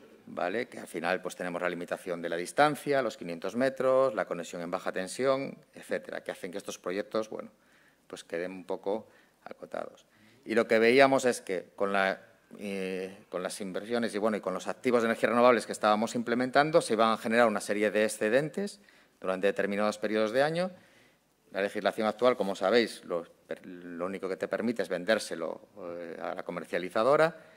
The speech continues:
pero en este proyecto hemos implementado, hemos diseñado, desarrollado y estamos ahora en fase de implementación un mecanismo de peer-to-peer trading, de venta de energía entre miembros de la comunidad,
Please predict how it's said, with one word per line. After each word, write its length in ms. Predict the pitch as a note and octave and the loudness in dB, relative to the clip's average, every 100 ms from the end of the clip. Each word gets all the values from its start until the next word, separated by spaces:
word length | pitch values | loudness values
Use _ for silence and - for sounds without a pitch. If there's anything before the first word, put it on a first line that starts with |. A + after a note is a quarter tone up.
| _ _ _ _ - | _ _ _ _ 6
pero 300 | C3 C#3 - - - _ - | 8 8 6 -2 -20 _ -8
en 120 | A2+ | -6
este 160 | - | -2
proyecto 460 | G#2+ A#2+ B2+ B2+ B2+ | 2 4 4 4 4
hemos 340 | A#2+ A#2+ - | 6 4 0
implementado, 1040 | - A#2+ A#2+ A#2+ B2 C3+ D3 E3 - - - - | -6 -2 0 0 2 6 8 6 4 -4 -20 -12
hemos 420 | G2 G#2+ G#2 - | -6 -6 -8 -10
diseñado, 460 | G2+ A2+ A2+ B2+ | -4 0 4 6
desarrollado 480 | G#2 - G2 A#2 B2 | 6 2 2 4 4
y 20 | |
estamos 320 | F#2+ - G#2+ G#2+ | 2 -2 -4 -2
ahora 120 | G#2 | -2
en 60 | G#2 | -2
fase 180 | A2 | -4
de 40 | G#2+ | -4
implementación 840 | G2+ A2+ A#2+ A#2+ - D3 D#3 - _ - | -2 -2 0 0 2 -2 -2 -8 _ -10
un 260 | A2 B2 | -6 -2
mecanismo 600 | B2 A#2 A2+ A#2 C3 B2+ | -2 2 2 2 0 2
de 240 | G#2 G#2 F#2+ | 4 4 2
peer-to-peer 520 | A#2+ G#2+ A2+ A#2 G#2 | -2 -4 -4 -4 -2
trading, 480 | C3+ C#3 C#3+ D#3+ D3+ _ | 4 4 4 -4 -6 _
de 100 | G2 | 0
venta 280 | A2+ B2 A2+ | 2 4 4
de 80 | G#2+ | 4
energía 440 | G#2+ F#2+ C3+ A2+ | 2 0 4 4
entre 200 | F#2+ G2+ | 4 -2
miembros 340 | G2 A#2 A2+ A2+ | -2 -2 -2 0
de 80 | |
la 100 | A2 | 0
comunidad, 520 | A2 A#2+ A#2 C3 D#3+ | 0 -2 -2 2 0